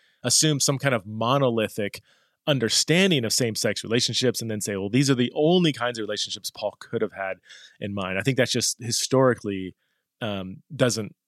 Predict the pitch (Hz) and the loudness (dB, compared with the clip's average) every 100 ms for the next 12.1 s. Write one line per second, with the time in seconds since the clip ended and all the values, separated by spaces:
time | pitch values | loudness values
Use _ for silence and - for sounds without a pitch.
0 | - 110 95 92 87 - 170 170 170 160 | -8 -6 -4 -6 -8 -4 0 2 2 0
1 | - - 165 233 196 110 92 107 131 123 | -6 -2 4 4 4 0 -2 0 0 0
2 | 110 113 101 101 95 95 104 101 101 101 | 0 0 -2 -6 -8 -8 -6 -4 -4 -6
3 | - - - 143 247 - - - 120 120 | -8 -20 -2 4 4 4 2 2 4 6
4 | 143 180 202 185 - - _ _ _ 139 | 6 4 2 -2 -6 -6 _ _ _ -12
5 | 113 151 170 143 139 117 135 131 113 - | 0 2 2 -2 -6 2 4 4 2 0
6 | 110 101 101 92 101 98 90 87 - - | 0 -2 -4 -8 -8 -10 -10 -12 -12 -14
7 | - 131 - 339 - 170 170 143 127 143 | -4 0 0 0 0 2 0 2 2 4
8 | 165 143 123 - 139 123 - _ _ _ | 4 2 0 -10 0 0 0 _ _ _
9 | _ _ _ _ _ - - - 139 - | _ _ _ _ _ -8 -6 -2 -4 -2
10 | 131 160 170 180 175 175 180 190 185 185 | -2 0 2 0 0 0 2 0 0 0
11 | 247 277 - - 127 139 117 110 107 104 | 0 2 0 0 2 2 2 0 -4 -6
12 | - | -8